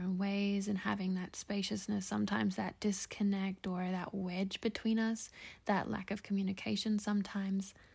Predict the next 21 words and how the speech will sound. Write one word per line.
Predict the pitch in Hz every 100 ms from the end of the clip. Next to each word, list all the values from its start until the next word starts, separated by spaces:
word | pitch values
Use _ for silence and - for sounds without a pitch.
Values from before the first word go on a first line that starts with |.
| - - _ _
And | 233 226
then | 220 220 214 214 _ -
all | 220
of | 220
a |
sudden | 214 220 208 196
I | -
would | 196 190
be | 190
doing | 208 202 202
my | 202
own | 196 196
inner | 196 196
work, | 208 214 208 208
and | 196 190
I'd | 190
feel | - 214 208 202
these | 202 196
internal | 202 - 208 196
shifts | 190 - 240 -
happening. | 196 - 208 196 214